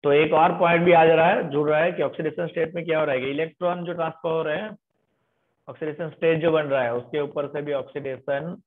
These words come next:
reduction हम देख सकते हैं। रिएक्शन थ्री, यहाँ पे sodium is oxidized है। Reaction three chosen here prompts us to think in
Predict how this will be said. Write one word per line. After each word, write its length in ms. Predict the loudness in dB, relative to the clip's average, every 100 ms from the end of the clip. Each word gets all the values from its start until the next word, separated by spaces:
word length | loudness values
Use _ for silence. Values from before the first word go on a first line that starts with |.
| _ _ _ _ _
reduction 480 | -8 -4 -4 -4 -6
हम 160 | -4 -8 -12 -20 _ _ _ _ _ _
देख 260 | -12 -10 -8
सकते 280 | -8 -8 -4
हैं। 160 | -4 -6 -10 _ _ _ _ _ _ _ _ _ _ _ _ -20 _ _ _ _ -2
रिएक्शन 420 | 0 4 4 4 2
थ्री, 180 | 4 4 2 -2 -12 -20 _
यहाँ 180 | -14 -8
पे 140 | -6 -4
sodium 320 | -2 -2 -2
is 120 | -2
oxidized 460 | -4 0 0 2 -2
है। 80 | -8 -12 _ _ _ _ _ _ _ -2
Reaction 480 | 0 2 2 2 0
three 680 | 4 6 6 4 2 -4 -14 -20 -20 _ _ _
chosen 400 | -6 -2 2 2
here 580 | 2 2 2 2 2 0 -4
prompts 360 | -4 -2 -2 -4
us 160 | -4 -4 -8
to 180 | -6 -6 -6
think 340 | -8 -8 -8 -10
in 380 | -10 -8 -8